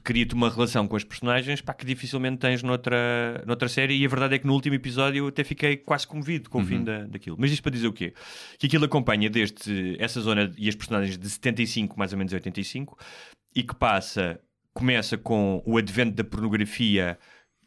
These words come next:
Speaker 1: que é nos anos setenta, primeiro em cinemas e em
Speaker 2: Uhum.
Speaker 1: película, que se fazia assim. Depois, nos anos oitenta, com o vídeo,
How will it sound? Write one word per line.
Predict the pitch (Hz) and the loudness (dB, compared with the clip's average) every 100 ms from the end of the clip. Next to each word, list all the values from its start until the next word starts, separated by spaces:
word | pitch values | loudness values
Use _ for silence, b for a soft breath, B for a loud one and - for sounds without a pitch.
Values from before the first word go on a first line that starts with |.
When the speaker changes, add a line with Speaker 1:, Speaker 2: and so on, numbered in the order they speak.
| - | -4
Speaker 1:
que | 107 | 0
é | |
nos | 104 101 | 2 2
anos | 107 | 0
setenta, | - 113 101 98 | 2 2 2 2
primeiro | - 113 117 107 | 2 2 4 2
em | 107 | 0
cinemas | 117 113 139 202 214 | 0 2 2 0 -2
e | 101 | -2
em | |
Speaker 2:
Uhum. | 98 | -2
Speaker 1:
película, | 107 110 95 180 202 | 0 0 0 -4 -4
que | - | -10
se | - | -10
fazia | 85 87 | -6 -4
assim. | 87 - - 175 B B B B | -6 -6 -8 -10 B B B B
Depois, | 107 120 143 143 127 104 90 | -6 0 4 6 6 4 0
nos | 104 107 107 107 107 | 0 2 4 4 4
anos | 110 117 107 | 2 2 2
oitenta, | 113 117 104 107 | 2 2 0 -2
com | 107 113 113 | 0 0 2
o | |
vídeo, | 104 123 113 98 92 87 | 4 4 4 4 2 0